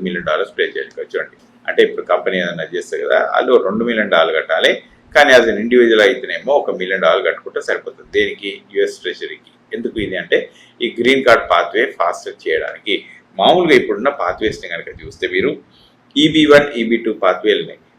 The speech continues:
ఈ ఈబీ వన్, ఈబీ టూలు కూడా కొంచెం టైమ్ తీసుకుంటున్నాయి. So ఇప్పుడు let us say ఈబీ వన్,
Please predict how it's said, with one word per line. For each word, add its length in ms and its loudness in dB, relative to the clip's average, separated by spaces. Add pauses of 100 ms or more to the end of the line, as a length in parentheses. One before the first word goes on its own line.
ఈ 220 4
ఈబీ 160 2
వన్, 200 4
ఈబీ 240 2
టూలు 160 2
కూడా 180 4
కొంచెం 320 0
టైమ్ 280 4
తీసుకుంటున్నాయి. 600 -4 (120)
So 280 4
ఇప్పుడు 280 -4
let 120 4
us 180 -4
say 60 0
ఈబీ 420 -4
వన్, 260 0